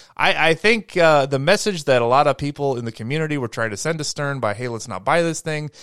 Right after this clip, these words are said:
Let's demand a little bit more creativity for our toppers," especially when they're costing one thousand dollars, when it wasn't that long ago that they were half that price. Um, you know, the market do what the market do. I, I think the message is gonna fall on some, some deaf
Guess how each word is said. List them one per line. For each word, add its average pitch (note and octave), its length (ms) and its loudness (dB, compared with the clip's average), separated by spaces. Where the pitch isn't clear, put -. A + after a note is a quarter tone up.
Let's C3+ 240 0
demand F#3+ 440 -2
a F#3+ 40 4
little E3+ 260 0
bit D3+ 180 -2
more C3+ 260 -2
creativity D#3+ 760 -2
for B2+ 220 -2
our G#2+ 120 2
toppers," D#3+ 420 -4
especially A3+ 420 -6
when A#2 140 -6
they're G#2 100 -6
costing G#2 340 -8
one B3+ 260 2
thousand G#2 420 -4
dollars, F#2+ 480 -12
when D3 160 -4
it C3+ 60 -2
wasn't A#2 240 -2
that G#2+ 100 -4
long G#2+ 240 -4
ago G#2 180 -2
that - 100 -14
they G#2 80 -6
were F#2+ 100 -6
half G2+ 300 -6
that F2+ 220 -12
price. F2+ 360 -10
Um, C#3 540 0
you C3 60 -4
know, C3 60 -2
the B2 80 0
market B2 320 0
do A#2+ 180 0
what B2+ 140 -2
the B2+ 40 -2
market B2+ 340 -4
do. C#3+ 220 0
I, G#2 280 -2
I G2+ 40 -2
think C3+ 200 -8
the B2 80 -4
message B2 400 -2
is C3+ 140 0
gonna B2 280 -8
fall B2 380 0
on A#2+ 260 2
some, G#2+ 240 -10
some G#2 220 -12
deaf F3 260 0